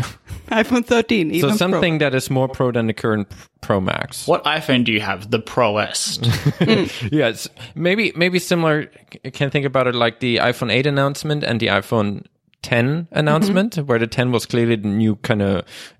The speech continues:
Speaker 2: even more special, special phone. So might be an iPhone fourteen sneak peek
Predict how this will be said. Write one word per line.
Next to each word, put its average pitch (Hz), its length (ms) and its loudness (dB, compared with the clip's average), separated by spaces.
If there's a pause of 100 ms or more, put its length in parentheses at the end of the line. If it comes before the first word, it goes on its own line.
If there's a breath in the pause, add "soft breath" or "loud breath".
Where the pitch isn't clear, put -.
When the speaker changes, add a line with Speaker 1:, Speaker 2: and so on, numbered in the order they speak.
Speaker 2:
even 123 220 2
more 113 240 2
special, 123 640 -2 (200)
special - 400 -2
phone. 175 420 -2
So 113 580 0 (600)
might 107 200 0
be 143 60 2
an 139 80 2
iPhone 139 340 0
fourteen 185 440 0
sneak 135 320 -2
peek 107 340 0